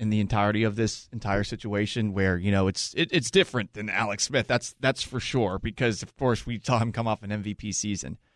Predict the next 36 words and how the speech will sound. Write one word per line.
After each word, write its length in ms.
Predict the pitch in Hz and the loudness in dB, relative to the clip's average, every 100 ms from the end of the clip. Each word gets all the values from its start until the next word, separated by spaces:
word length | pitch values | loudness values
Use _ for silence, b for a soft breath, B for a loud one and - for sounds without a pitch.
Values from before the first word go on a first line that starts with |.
| _ _ _ _ _ _ _ | _ _ _ _ _ _ _
When 320 | - 175 170 147 | 0 4 4 6
Brian 260 | 160 233 | 6 6
Gutekunst 400 | 190 190 151 120 | 6 4 4 0
took 180 | - 127 | -2 2
over 260 | 127 127 110 | 4 4 4
in 120 | 110 | 4
Green 240 | 110 110 | 4 4
Bay, 420 | 104 113 95 85 - | 6 6 4 2 -4
he 120 | - 139 | -4 0
was 120 | 123 | 2
basically 880 | 147 170 170 123 110 101 95 90 _ _ _ _ _ _ _ _ _ _ _ _ | 4 6 4 0 0 0 0 -4 _ _ _ _ _ _ _ _ _ _ _ _
nominated 640 | 123 131 156 202 196 156 123 | 2 6 6 6 2 0 -2
for 100 | 131 | -2
this 220 | 123 - | -2 0
gig 360 | 123 107 104 | 2 2 2
and 200 | 101 95 | 0 -2
promoted 640 | - 120 135 156 139 98 - | 2 4 6 6 4 2 -4
for 260 | _ 123 | _ -2
this 220 | 113 107 - | 0 0 0
gig 340 | 117 101 104 - | 0 2 0 2
by 220 | 113 110 | 4 4
the 100 | 107 | 2
late 300 | 110 139 - | 4 4 2
Ted 240 | 139 113 | 0 0
Thompson, 380 | - 127 117 92 | 4 4 2 -2
the 60 | 85 | -4
last 520 | 107 117 113 - - _ | 2 4 2 -4 -16 _
general 240 | 127 117 | 0 4
manager 360 | 110 143 139 117 | 6 6 6 4
of 40 | |
the 80 | 98 | 0
Green 220 | 104 110 | 0 0
Bay 160 | 104 95 | 0 0
Packers. 520 | - 92 92 - - _ _ _ _ _ _ _ | -2 -2 -6 -14 -20 _ _ _ _ _ _ _
Green 340 | - 202 294 277 | 4 6 8 8
Bay, 560 | 220 190 143 131 147 | 8 10 8 6 4